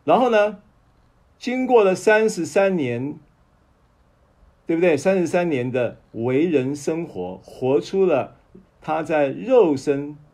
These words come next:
神的儿子在肉身的形，罪身的形状里的完美记录，做了赎罪祭。所以献祭的时候，这个记录就移转到你身上咯。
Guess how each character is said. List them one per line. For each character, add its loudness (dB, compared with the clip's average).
神 -6
的 0
儿 0
子 -8
在 0
肉 4
身 -6
的 -2
形， -12
罪 0
身 -6
的 -2
形 -8
状 -2
里 -10
的 -6
完 -4
美 -8
记 -6
录， -6
做 4
了 -4
赎 -12
罪 -4
祭。 -10
所 2
以 0
献 0
祭 -6
的 0
时 -4
候， -2
这 -4
个 0
记 -6
录 -2
就 -2
移 -4
转 -2
到 0
你 -4
身 -6
上 -4
咯。 -4